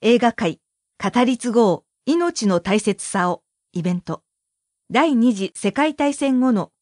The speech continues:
シベリア抑留について、映画や講演を通じて学びませんか？会場に戦後強制抑留の資料を展示します。日時、三月十日日曜、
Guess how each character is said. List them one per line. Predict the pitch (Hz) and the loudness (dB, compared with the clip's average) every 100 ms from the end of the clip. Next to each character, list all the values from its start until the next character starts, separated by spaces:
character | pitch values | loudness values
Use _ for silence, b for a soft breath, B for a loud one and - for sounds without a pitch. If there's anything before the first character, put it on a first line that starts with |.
| _ | _
シ | - 202 | -6 -2
ベ | 285 311 | 0 2
リ | 302 | 2
ア | 294 - _ | 0 -2 _
抑 | 214 311 - 269 | -2 -2 0 0
留 | 220 196 | 2 2
に | 175 165 | 0 -4
つ | - | -4
い | 190 | -4
て、 | - 156 _ _ _ | -4 -10 _ _ _
映 | 262 339 | 0 2
画 | 285 | 2
や | 202 175 | 2 2
講 | - 240 | 4 4
演 | 247 247 226 | 6 6 4
を | |
通 | 226 208 208 | 2 0 0
じ | 202 | -2
て | - 196 - | -2 -2 0
学 | 185 202 | 2 4
び | 202 208 | 4 2
ま | 202 | 2
せ | 202 | 0
ん | 170 | -2
か？ | 165 202 _ _ _ _ _ | -4 -8 _ _ _ _ _
会 | 262 277 | 0 0
場 | 233 262 | 2 2
に | 247 240 - _ | 4 2 -2 _
戦 | - 262 311 | -4 0 0
後 | 302 294 - | 0 -2 -2
強 | 277 320 | -2 -2
制 | - 339 311 | 0 0 2
抑 | 320 302 | 0 0
留 | 220 214 | 2 2
の | 180 175 | 2 0
資 | - | -2
料 | 247 240 160 | 0 0 0
を | 156 _ | -4 _
展 | 190 185 | 0 0
示 | 175 - | -2 -8
し | 170 | -6
ま | 165 | -6
す。 | - - _ _ _ _ _ | -8 -18 _ _ _ _ _
日 | 233 233 190 | 0 0 -4
時、 | 175 _ _ _ | -6 _ _ _
三 | - 320 359 | 0 0 2
月 | 269 - | -2 -4
十 | - 226 | -2 -2
日 | 233 | 0
日 | 220 196 - 220 | 2 2 0 0
曜、 | 214 165 | 2 2